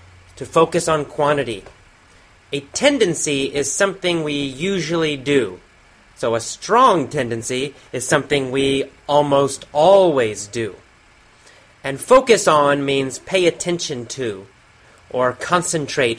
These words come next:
on. So, you know, we always worry about quantity, quantity, quantity. How much, how much, how much?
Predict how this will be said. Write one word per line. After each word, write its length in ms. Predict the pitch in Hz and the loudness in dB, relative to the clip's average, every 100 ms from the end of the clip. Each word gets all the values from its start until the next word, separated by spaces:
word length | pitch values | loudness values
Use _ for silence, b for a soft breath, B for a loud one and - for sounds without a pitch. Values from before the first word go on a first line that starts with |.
| - | -4
on. 340 | 113 101 98 - B B B | -4 -4 -10 -20 B B B
So, 120 | 190 | -2
you 80 | 196 | 2
know, 100 | 196 | 4
we 100 | 208 | 6
always 460 | 233 233 220 190 | 6 6 6 4
worry 460 | 156 160 160 156 147 | 2 4 4 4 2
about 560 | 135 123 123 123 - - b b - | 2 2 2 0 -4 -16 b b -4
quantity, 420 | 170 175 170 170 | -2 0 -2 -6
quantity, 480 | 165 147 139 - 135 | -4 -4 -6 -10 -14
quantity. 480 | - 131 113 110 98 | -8 -8 -8 -14 -6
How 220 | 143 170 | -2 0
much, 320 | 147 107 - | -2 -4 -4
how 180 | 147 160 | -2 -2
much, 260 | 131 - | -4 -6
how 160 | 127 131 | -6 -4
much? 460 | 131 98 - - | -4 -6 -10 -16